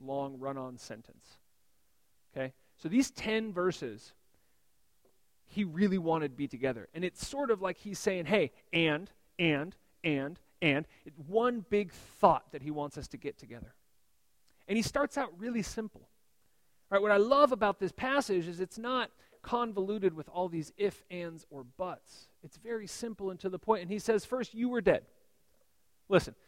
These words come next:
we have to understand this. This is a church. I am a Christian. I am a pastor. There are some things I cannot get around.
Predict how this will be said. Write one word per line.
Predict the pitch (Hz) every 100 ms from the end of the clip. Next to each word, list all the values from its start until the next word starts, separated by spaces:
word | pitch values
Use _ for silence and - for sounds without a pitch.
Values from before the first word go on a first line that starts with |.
| _ _ _ - _ _ _
we | 190
have | 254 247
to | 220
understand | 175 160 - 165 165
this. | 175 165 - -
This | 170 -
is | 147
a |
church. | - 190 185 - - 139
I | 151
am | 139
a |
Christian. | - 196 - 202 180
I | 151
am | 147
a | 139
pastor. | - 147 - - 113 _ _ _ _
There | 175
are | 170
some | - 220 226
things | 214 202
I | 165
cannot | 139 - 170 170 143
get | 143 -
around. | 135 113 110 71 -